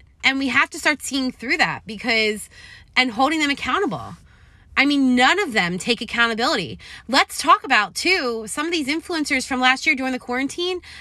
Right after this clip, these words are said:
they got to where they are because they were in giveaways for months. They jumped five hundred thousand plus followers because they did giveaways. They also were in an investigation for giving away a car,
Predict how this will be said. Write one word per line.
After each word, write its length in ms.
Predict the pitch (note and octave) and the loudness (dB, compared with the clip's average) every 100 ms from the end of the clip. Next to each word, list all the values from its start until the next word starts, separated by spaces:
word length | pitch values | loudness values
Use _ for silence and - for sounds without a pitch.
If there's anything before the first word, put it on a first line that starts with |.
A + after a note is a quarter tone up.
| - | -12
they 560 | G3+ C4+ D#4 F4 F4+ D4+ | 0 2 2 0 -4 -4
got 320 | A3 C4+ F#4 | 2 2 2
to 120 | D4 | -2
where 120 | C4 | 0
they 100 | B3+ | 2
are 200 | B3 D#4 | 4 4
because 300 | C4 B3 B3+ | 2 -6 -4
they 140 | B3 A#3+ | -2 0
were 100 | A#3 | 0
in 440 | A#3+ A#3+ A#3+ A3+ - _ G3 | 0 -2 -4 -8 -14 _ -8
giveaways 600 | F#3+ E4 G4 F#3+ C#3+ F3+ - - - - | -2 0 0 -4 -6 -14 -16 -20 -20 -18
for 480 | - B3 A3+ G#3+ F3+ | 0 4 4 2 -4
months. 600 | F3+ G3+ G#2+ F#2 - - - - | -6 -4 -6 -10 -14 -14 -18 -6
They 160 | C4+ D4 | -2 -2
jumped 340 | - C#4+ F4 | 0 0 -2
five 320 | - C4 C4+ | 0 2 2
hundred 300 | C4+ C#4 C#4 | 0 -2 0
thousand 320 | C4 B3+ C4+ C4 | 2 2 0 -4
plus 260 | B3+ B3 | -2 -2
followers 460 | - A#3+ D4 A#3 A#3+ | 2 2 2 -2 -6
because 320 | A#3 - C#4 | -8 -8 -4
they 100 | C#4 | -4
did 200 | B3+ G#3+ | -4 -6
giveaways. 340 | C4 D#4 A3 | -6 -4 -4
They 140 | G3+ C4 | -2 2
also 280 | D#4+ - F#4+ | 4 4 0
were 160 | D4+ | 2
in 160 | C#4 C#4 - - | 2 0 -2 2
an 160 | C4 | 2
investigation 720 | C4+ C#4 C#4+ D4 C4 E4+ F4 C4+ | 2 2 2 0 -2 -2 -4 -4
for 120 | B3+ | -4
giving 240 | B3+ C4 | -4 -2
away 180 | B3+ A#3+ | 2 2
a 60 | G#3 | 2
car, 440 | - - G#3 E3+ | 2 4 4 0